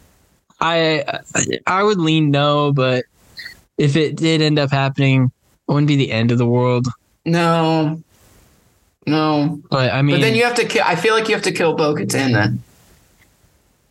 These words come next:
Speaker 2: If they get it, if they have
Speaker 1: So
Speaker 2: a romantic relationship, eventually she's gonna be killed.
Speaker 1: Just like her sister.
Speaker 2: Oh,
Speaker 1: Duchess
Speaker 2: well.
Speaker 1: Satine died at the hands of Darth Maul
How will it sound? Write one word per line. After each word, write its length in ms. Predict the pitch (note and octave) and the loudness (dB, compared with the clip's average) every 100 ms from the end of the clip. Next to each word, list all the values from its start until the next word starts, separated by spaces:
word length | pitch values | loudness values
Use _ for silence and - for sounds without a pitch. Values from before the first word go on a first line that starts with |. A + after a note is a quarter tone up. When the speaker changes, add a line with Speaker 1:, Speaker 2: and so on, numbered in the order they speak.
| _ _ _ | _ _ _
Speaker 2:
If 140 | - D#3+ | -2 0
they 200 | D#3+ D#3 | 0 0
get 180 | E3+ F3 | 0 2
it, 120 | E3 | 0
if 120 | D#3+ | 0
they 80 | E3+ | 2
have 80 | E3+ | 2
Speaker 1:
So 100 | E3+ | 2
Speaker 2:
a 20 | |
romantic 460 | E3+ D#3+ D#3+ E3 D#3+ | 0 0 0 0 0
relationship, 580 | C#3 C#3 - - D#3 | 0 0 0 0 0
eventually 380 | D3+ C#3 C#3+ D3+ | 0 0 0 0
she's 220 | D3 C#3+ | 0 0
gonna 140 | C#3 C3+ | 0 0
be 100 | B2+ | 0
killed. 320 | A#2+ B2+ D#3+ - _ _ _ - | 0 0 -2 -8 _ _ _ -2
Speaker 1:
Just 260 | B2+ A#2 | 0 2
like 160 | C3 B2+ | 0 0
her 80 | D3 | 0
sister. 560 | C#3 F#3 G#3+ - A#2+ G#2 _ _ _ _ _ _ _ _ _ _ - | 2 0 0 0 -2 -4 _ _ _ _ _ _ _ _ _ _ -2
Speaker 2:
Oh, 80 | |
Speaker 1:
Duchess 200 | C3 - | 0 2
Speaker 2:
well. 80 | C3+ | 2
Speaker 1:
Satine 520 | D#3 C#3 F3 G3+ C#3+ - | 2 2 2 2 2 0
died 420 | B2 B2+ C#3 D3 | 0 2 0 0
at 140 | D3 C#3+ | 0 0
the 80 | |
hands 260 | C#3+ D3 D3 | 2 2 2
of 120 | D3 | 2
Darth 240 | C#3+ C#3+ C#3 | 0 0 0
Maul 300 | D3+ D#3 E3+ | 0 0 -2